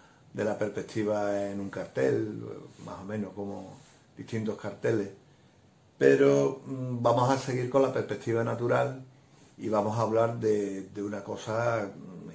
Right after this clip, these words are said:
importante dentro de la perspectiva natural. Estamos hablando de el tamaño,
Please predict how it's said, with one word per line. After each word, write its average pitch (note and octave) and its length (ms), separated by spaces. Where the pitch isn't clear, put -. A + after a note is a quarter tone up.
importante B2 500
dentro G2 240
de G2+ 60
la - 60
perspectiva F#2 500
natural. E2+ 380
Estamos A2+ 360
hablando B2 560
de C3+ 400
el A2 200
tamaño, C3+ 800